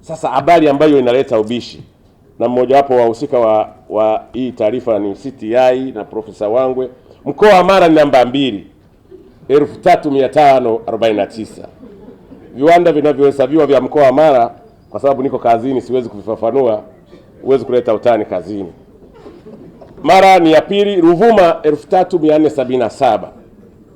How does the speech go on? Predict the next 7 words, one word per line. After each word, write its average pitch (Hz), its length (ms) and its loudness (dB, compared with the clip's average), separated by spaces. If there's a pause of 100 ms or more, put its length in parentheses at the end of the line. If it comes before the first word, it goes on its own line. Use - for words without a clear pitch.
(580)
Morogoro 165 480 4
elfu 143 200 0
tatu 156 280 0
na 127 100 -2
sabini 123 260 -6
na 104 100 -4
saba 156 460 0